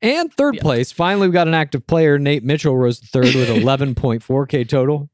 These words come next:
Speaker 2: Quincy Williams dropped to fourth place at nine point four K total.
Speaker 1: And rounding out the top five is Chris Austin, who was somehow granted a pretty decent bump this week for his strange villain play and early elimination.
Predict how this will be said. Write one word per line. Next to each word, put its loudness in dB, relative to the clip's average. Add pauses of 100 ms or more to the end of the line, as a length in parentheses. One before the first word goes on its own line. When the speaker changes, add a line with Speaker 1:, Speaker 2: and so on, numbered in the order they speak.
(140)
Speaker 2:
Quincy -8
Williams -4
dropped -6
to -12
fourth -10
place -6
at -14
nine -10
point -14
four -8
K -12
total. -12 (180)
Speaker 1:
And 0
rounding 2
out 0
the -12
top -2
five -2
is 0
Chris -2 (220)
Austin, -2 (340)
who 0
was 0
somehow 0
granted 0
a -4 (240)
pretty 0
decent -2
bump 0 (380)
this 2
week 0 (120)
for 2
his 2 (120)
strange 2
villain 2
play 2
and -2
early 2
elimination. -2